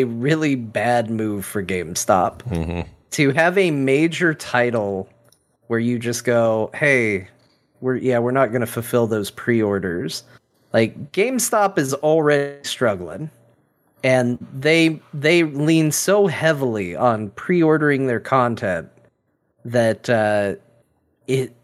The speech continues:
Speaker 1: just, like, if you lose hearts and minds for people who go to your store and pre-order stuff,
Speaker 2: Yeah.
Speaker 1: like, that's, that's super bad.
Speaker 2: It makes me, I put it in my queue and I haven't seen it yet, but there's a new documentary called,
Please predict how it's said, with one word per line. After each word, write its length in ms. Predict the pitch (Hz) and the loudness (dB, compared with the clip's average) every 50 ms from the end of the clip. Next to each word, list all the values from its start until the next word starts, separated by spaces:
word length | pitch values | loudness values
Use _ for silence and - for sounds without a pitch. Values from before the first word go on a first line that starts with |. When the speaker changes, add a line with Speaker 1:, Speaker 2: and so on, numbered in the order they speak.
| - 104 | -20 -14
Speaker 1:
just, 280 | 98 - - - - - | -8 -8 -8 -8 -4 0
like, 200 | 131 135 135 123 | 2 2 2 2
if 140 | 120 123 123 | 0 -2 -2
you 140 | 131 127 127 | -2 -2 -2
lose 580 | 127 127 143 156 170 185 196 196 185 156 - - | -2 0 2 4 4 4 4 2 0 -2 -6 -12
hearts 420 | - - - 151 170 165 - - | -16 -4 -2 0 0 0 0 -2
and 160 | 180 151 143 139 | 0 0 2 2
minds 500 | 143 139 143 151 160 165 170 180 185 180 | 2 4 4 4 4 4 2 2 0 0
for 140 | - 156 | -2 -4
people 400 | 143 - - 147 143 - 175 170 | -2 0 -2 -2 0 2 2 2
who 100 | 156 151 | 2 2
go 220 | 131 135 139 127 135 | 0 2 2 2 2
to 80 | 135 | 2
your 140 | 139 143 139 | 2 0 0
store 340 | - - - 156 139 143 139 | -2 -2 0 2 4 4 4
and 140 | 131 117 110 | 2 2 -2
pre-order 480 | - 151 139 139 147 147 156 160 165 | -2 -2 0 2 2 2 2 2 0
stuff, 520 | 156 - - 175 175 175 180 180 - - - - | -2 -2 0 2 4 4 4 2 0 -6 -8 -4
Speaker 2:
Yeah. 100 | 98 98 | -2 0
Speaker 1:
like, 260 | 104 101 - - 98 | 0 -2 -4 -8 -8
that's, 300 | 104 113 - - - - - _ - | -10 -8 -8 -8 -14 -16 -12 _ -6
that's 160 | 117 117 - | -4 -4 -4
super 360 | - - - 117 - - 104 | -2 0 0 0 2 0 -2
bad. 360 | 90 - 82 - - - - - - - _ - _ _ _ _ _ _ - - | 0 0 -4 -4 -6 -8 -12 -14 -20 -20 _ -20 _ _ _ _ _ _ -14 -6
Speaker 2:
It 40 | 104 | -4
makes 220 | 110 107 - - | -2 -2 -2 -2
me, 180 | 107 104 104 104 | -2 -2 -2 0
I 120 | 98 101 | -2 -4
put 180 | 101 - 135 123 | 0 0 0 0
it 100 | 123 117 | 2 2
in 80 | 113 | 2
my 120 | 107 104 92 | 2 0 -2
queue 180 | - - 117 | 0 0 0
and 100 | 110 104 | 2 2
I 40 | 101 | 2
haven't 160 | 95 95 95 | 2 0 -2
seen 200 | - - 110 104 101 | -2 0 0 0 0
it 100 | 95 92 | 0 0
yet, 180 | 92 87 - | 0 -2 -2
but 80 | - 82 | -2 -2
there's 220 | 95 90 85 82 | -2 -2 -2 -2
a 40 | 90 | -4
new 160 | 87 92 98 | -4 -4 -6
documentary 680 | 92 85 92 92 90 - - 95 92 90 92 90 90 87 | -4 -2 0 0 0 -2 -2 -4 -4 -2 -2 -2 -2 -4
called, 840 | - - - 92 90 87 87 85 85 85 82 82 82 80 80 80 | -6 -2 0 0 0 2 0 0 0 0 -2 -2 -4 -4 -6 -12